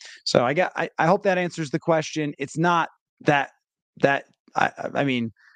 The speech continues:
complicated. And as you try to relate it to the Vikings, I think the issue for their guards is technique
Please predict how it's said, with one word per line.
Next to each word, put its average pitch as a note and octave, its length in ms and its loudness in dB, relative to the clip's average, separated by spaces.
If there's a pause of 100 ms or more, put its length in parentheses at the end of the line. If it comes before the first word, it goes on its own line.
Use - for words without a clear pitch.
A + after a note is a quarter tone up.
(120)
complicated. G#3 720 2 (1080)
And E3 120 2
as D#3 160 -2
you E3 80 -2
try F#3+ 240 2
to F3 100 -4
relate E3 380 0
it F3 140 -6
to D#3+ 100 -6
the C#3+ 100 -4
Vikings, D#3+ 440 0
I D3 80 0
think E3 240 -4
the D3+ 180 -6
issue E3 560 -2 (340)
for D#3+ 200 2
their F3+ 340 2
guards A#2 580 -10 (380)
is D#3+ 280 0
technique E3+ 720 -2